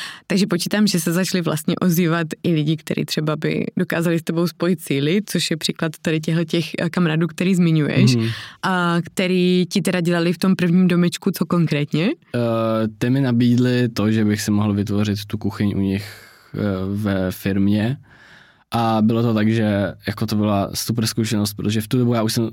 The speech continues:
Speaker 2: studoval tu truhlařinu
Speaker 1: Mhm.
Speaker 2: a oni mi řekli: „Hele, my tě provedeme celou, celým tím procesem od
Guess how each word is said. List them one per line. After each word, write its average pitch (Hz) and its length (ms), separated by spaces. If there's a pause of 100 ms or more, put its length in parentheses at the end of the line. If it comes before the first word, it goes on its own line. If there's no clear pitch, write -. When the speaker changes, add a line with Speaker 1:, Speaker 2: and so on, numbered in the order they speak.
Speaker 2:
studoval 117 440
tu - 120
truhlařinu 110 640 (220)
Speaker 1:
Mhm. 160 240 (180)
Speaker 2:
a - 60
oni 117 100
mi 117 120
řekli: 110 240
„Hele, 113 380 (360)
my 117 120
tě 117 120
provedeme 113 480
celou, 110 360
celým 117 320
tím 117 140
procesem 110 640
od 107 100